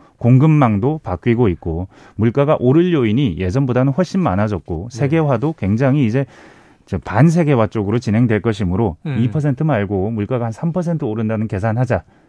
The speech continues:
Speaker 1: 인플레이션이 어느 정도는
Speaker 2: 네.
Speaker 1: 상수가 된다는 상황까지 전제하자라고 있기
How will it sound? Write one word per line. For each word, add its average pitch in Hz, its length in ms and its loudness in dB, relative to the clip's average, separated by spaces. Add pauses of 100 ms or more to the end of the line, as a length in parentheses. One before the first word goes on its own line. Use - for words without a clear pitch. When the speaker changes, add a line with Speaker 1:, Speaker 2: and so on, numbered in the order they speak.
(140)
Speaker 1:
인플레이션이 135 680 0
어느 113 200 0
정도는 120 480 0
Speaker 2:
네. - 60 -8 (340)
Speaker 1:
상수가 180 480 2
된다는 131 540 4 (300)
상황까지 151 480 2
전제하자라고 120 840 2
있기 113 280 -2